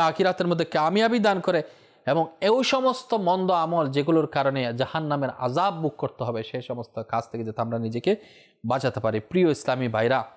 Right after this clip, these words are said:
অনেকে কিরাত, ইবাদত আল্লাহ তাআলা সন্তুষ্টির জন্য করে না, মানুষকে দেখানোর জন্য করে। আর মানুষকে দেখানোর জন্য করেছে তো মানুষ বাবা দিয়েছে, সব পেয়ে গিয়েছে, তার জন্য আখিরাতে কোনো অংশ, কোনো নিয়ামত, কোনো বরকত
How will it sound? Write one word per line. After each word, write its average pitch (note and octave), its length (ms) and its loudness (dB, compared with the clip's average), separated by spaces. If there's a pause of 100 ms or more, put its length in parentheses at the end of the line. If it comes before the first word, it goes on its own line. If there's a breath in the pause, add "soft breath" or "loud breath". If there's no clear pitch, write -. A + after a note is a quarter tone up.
(320 soft breath)
অনেকে D#3 340 0
কিরাত, D3 580 4
ইবাদত D3+ 500 2 (340 loud breath)
আল্লাহ F3 300 2
তাআলা F#3+ 220 0
সন্তুষ্টির G3 480 -4
জন্য G#3+ 180 2
করে G#3 280 2
না, A3 140 2 (440 loud breath)
মানুষকে C#3 360 -4
দেখানোর C3 440 -4
জন্য B2+ 240 -6
করে। A2+ 240 -6 (200)
আর B2 120 -2
মানুষকে C3 400 -4
দেখানোর E3+ 340 -2
জন্য E3 220 0
করেছে C3 340 0
তো A#2+ 120 0 (360 loud breath)
মানুষ A2+ 280 -2
বাবা D#3 340 2
দিয়েছে, F3 360 -2
সব C3+ 260 -2
পেয়ে F#3+ 220 4
গিয়েছে, G3 360 2 (300 loud breath)
তার B2 220 -2
জন্য B2+ 160 -2 (140)
আখিরাতে C#3 440 0
কোনো C3 260 -10
অংশ, A#2+ 240 -12 (420 loud breath)
কোনো B2+ 220 -2
নিয়ামত, F#3+ 440 0 (280 loud breath)
কোনো C#3+ 200 2 (340)
বরকত G#3+ 420 0